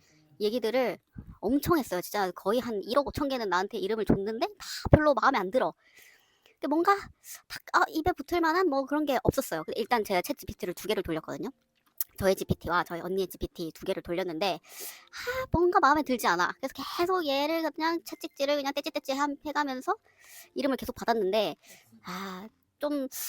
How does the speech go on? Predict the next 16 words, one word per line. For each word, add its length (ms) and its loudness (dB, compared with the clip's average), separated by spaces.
조금 260 0
부족하다라고 1160 0
하던 320 4
차에 880 6
어, 80 -20
"잠시만 520 0
다슬기 340 -2
좀요." 380 -2
이게 220 6
나온 220 2
거죠. 260 -2
그래서 180 -20
제가 120 -14
이거를 320 0
보고, 200 -10
"어? 120 -6